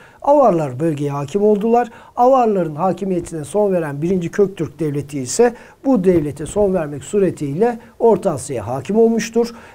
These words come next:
Bizans ile ittifak yaparak Sasanilere son vermişlerdir öncülü yanlış bir öncüldür. Bunun sebebi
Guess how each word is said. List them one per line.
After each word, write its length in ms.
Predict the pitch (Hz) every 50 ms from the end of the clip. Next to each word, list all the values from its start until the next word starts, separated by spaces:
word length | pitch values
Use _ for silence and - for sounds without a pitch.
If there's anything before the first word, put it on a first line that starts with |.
| _ -
Bizans 460 | 262 277 247 302 302 277 262 - -
ile 200 | 233 240 247 240
ittifak 480 | 220 - - - 196 - 247 226 - 220
yaparak 400 | 208 190 202 208 220 233 233 -
Sasanilere 760 | - 233 220 208 196 - 226 220 214 214 208 214 202 214
son 440 | 196 196 - - 254 240 247 247 220
vermişlerdir 880 | 214 214 202 196 208 190 - - 240 247 226 190 160 160 139 156 -
öncülü 400 | 185 185 175 165 147 165 220 262
yanlış 460 | 269 285 285 262 254 254 - - - 175
bir 100 | 180 170
öncüldür. 600 | 160 143 127 117 131 127 135 202 233 226 196 190
Bunun 180 | 233 247 247
sebebi 480 | - - - 220 214 208 208 220 240